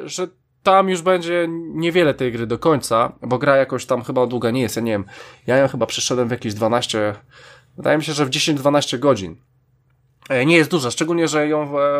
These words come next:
w ogóle wycalakowałem przy okazji, e, bo sobie to wszystko robiłem, więc, e, ona może się pod koniec snużyć, ale, ale no, no mówię, d-, dużo jej nie, nie zostanie. E, wiem, że gra wyszła po polsku, ale ja nie miałem, e, polskiej wersji. Nie wiem, czy w ogóle na, na pasie jest polska wersja.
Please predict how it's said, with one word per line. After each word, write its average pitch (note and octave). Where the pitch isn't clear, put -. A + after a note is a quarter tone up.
w D3
ogóle D3
wycalakowałem D3
przy -
okazji, A2
e, A2+
bo A#2
sobie A#2+
to A#2
wszystko -
robiłem, A#2+
więc, C3+
e, C#3+
ona F#3
może F#3
się E3
pod F3
koniec F3+
snużyć, G#3
ale, G3
ale G3
no, G3
no F#3+
mówię, D3+
d-, -
dużo F#3
jej F3+
nie, D#3+
nie D#3
zostanie. C3+
E, D3
wiem, A3+
że A3+
gra G3+
wyszła G3+
po F#3+
polsku, E3+
ale C#3
ja D#3
nie D#3+
miałem, C3+
e, G#2
polskiej G#2+
wersji. A#2+
Nie D3+
wiem, B2
czy -
w G#2
ogóle G#2+
na, G2+
na A2
pasie A2+
jest A2
polska G#2+
wersja. G2+